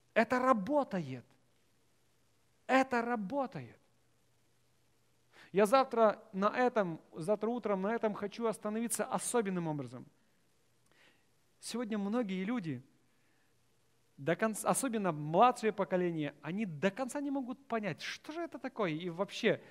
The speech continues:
зачем это надо. Для многих из них Бог, отношения с Богом — это просто, знаете, ну, философия такая жизненная.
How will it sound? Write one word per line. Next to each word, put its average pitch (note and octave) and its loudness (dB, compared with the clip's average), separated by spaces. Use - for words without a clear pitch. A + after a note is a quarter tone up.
зачем A#3 2
это C4+ 2
надо. E3+ 4
Для F3 6
многих B3+ 0
из F#3+ -2
них C#4+ 0
Бог, C4 2
отношения A#3 0
с G#3 -4
Богом — B3 0
это C4+ 4
просто, C4 -2
знаете, A#3 0
ну, A3+ 0
философия A3 8
такая D3 2
жизненная. A#2+ -6